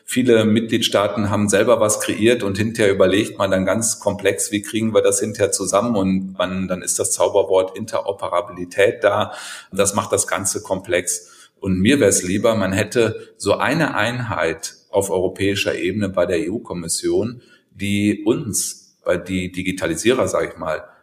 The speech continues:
da drin unterstützt, das einfach zu orchestrieren, transparent zu machen, in eine gemeinsame Arbeit zu bringen. Denn diese Coalition of the Willings, die ich genannt habe,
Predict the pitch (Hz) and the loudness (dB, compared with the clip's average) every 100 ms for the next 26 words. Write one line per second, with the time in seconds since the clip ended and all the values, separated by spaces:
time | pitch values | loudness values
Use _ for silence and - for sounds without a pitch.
0 | _ 82 87 110 - 117 101 104 - 123 | _ -4 0 0 0 -2 0 -2 -2 -2
1 | 110 - 110 117 113 113 - 107 - 107 | -2 -2 -4 -2 -2 -2 -2 -2 -2 -4
2 | - 113 - - 113 113 113 - 104 - | 0 -4 -4 -2 0 0 -2 -2 -2 0
3 | 98 98 120 123 104 104 104 110 95 104 | 0 0 0 -2 0 0 0 -4 -4 -4
4 | 101 92 95 107 101 98 - 113 107 90 | -2 -2 -2 -2 -2 -2 -2 2 2 2
5 | 87 82 85 85 85 82 - - _ - | -4 -6 -8 -4 -4 -6 -12 -20 _ -20
6 | - 98 95 95 - 92 107 - 107 - | -8 -2 2 2 4 4 4 0 -2 -2
7 | 92 110 151 107 87 85 - 85 82 87 | 0 2 2 0 -4 -6 -6 -4 -4 -2
8 | 92 107 120 120 | 0 2 2 -2